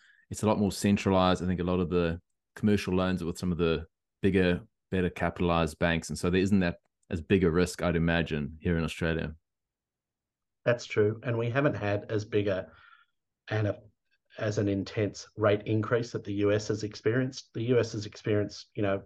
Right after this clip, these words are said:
Speaker 2: their federal, their reserve, their, their risk-free rate going from point two five percent to five percent in just over twelve months. We didn't have anywhere near that steepness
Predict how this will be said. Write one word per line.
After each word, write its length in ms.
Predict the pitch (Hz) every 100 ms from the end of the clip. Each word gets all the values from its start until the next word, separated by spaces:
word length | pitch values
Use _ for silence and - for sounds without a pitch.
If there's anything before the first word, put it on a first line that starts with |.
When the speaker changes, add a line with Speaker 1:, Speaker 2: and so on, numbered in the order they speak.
| _
Speaker 2:
their 260 | - 101 98
federal, 600 | - 110 98 104 - 104
their 180 | 101 107
reserve, 420 | 101 101 107 104 - _ _ _
their, 220 | 110 104
their 300 | - 104 95 95
risk-free 340 | 127 - 110
rate 240 | 104 101 -
going 220 | 107 101
from 200 | - 98
point 220 | 101 107
two 140 | - 101
five 320 | - 98 98
percent 320 | - - 98
to 60 | -
five 340 | - 98 101
percent 380 | 107 - 117 127 - _ -
in 320 | 101 98 92
just 220 | 95 104
over 200 | 104 98
twelve 340 | 101 - 101 -
months. 340 | 104 131 - - - - -
We 140 | 120 143
didn't 220 | 135 117
have 200 | 107 104
anywhere 380 | 107 104 101 98
near 240 | 95 101
that 240 | 98 95 - _ _ _
steepness 680 | - - 117 107 104 - -